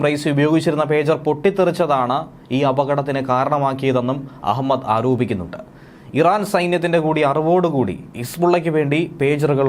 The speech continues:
വാങ്ങിയിട്ടുണ്ട്. അതുകൊണ്ട് തന്നെ ഇറാന്റെ രഹസ്യാന്വേഷണ വിഭാഗം ഈ വിഷയത്തിൽ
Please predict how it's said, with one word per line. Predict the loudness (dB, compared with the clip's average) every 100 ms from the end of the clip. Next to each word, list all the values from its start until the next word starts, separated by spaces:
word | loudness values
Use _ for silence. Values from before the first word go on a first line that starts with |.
| 2
വാങ്ങിയിട്ടുണ്ട്. | 0 0 -2 -4 -10 -14 -14 -4
അതുകൊണ്ട് | 0 2 2 2
തന്നെ | 0 -2 -6 -16 -6 0
ഇറാന്റെ | 2 2 0 -2
രഹസ്യാന്വേഷണ | -2 -2 0 -2 -2 -2
വിഭാഗം | 0 0 0 -4 -2
ഈ | -2 -2
വിഷയത്തിൽ | -2 -2 0 0